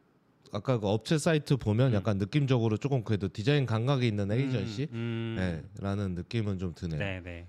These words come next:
Speaker 1: 예. 여기는 카페이십사에다가
Speaker 2: 예, 여기는
Speaker 1: 운영을
Speaker 2: 카페
Speaker 1: 하나 보네요.
Speaker 2: 이십사에다가 운영하는 것 같습니다. 제가 봤었-, 시점이랑,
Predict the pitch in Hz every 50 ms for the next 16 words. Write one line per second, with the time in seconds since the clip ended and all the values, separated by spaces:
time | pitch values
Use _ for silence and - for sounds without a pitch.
0 | 90 _ - 135 131 120 - _ _ _ _ _ - 95 101 104 110 107 98 -
1 | 156 165 - 170 139 113 98 - - 120 104 101 87 92 85 80 104 82 80 78
2 | 87 101 104 120 117 - 87 85 87 87 98 113 120 110 90 76 73 107 101 92
3 | 98 95 92 101 110 113 104 95 95 95 98 98 95 92 92 87 82 80 - _
4 | - _ _ _ _ - - - - - - - - - - - _ _ _ _
5 | - _ _ _ _ _ _ _ _ _ _ _ _ _ _ _ _ _ _ _
6 | _ _ _ _ _ _ _ - - 113 110 110 - 139 139 135 131 - _ _
7 | - 101 98 - - - - - - - - - - - - - - - - -
8 | _ - - 190 180 165 147 143 160 175 165 107 90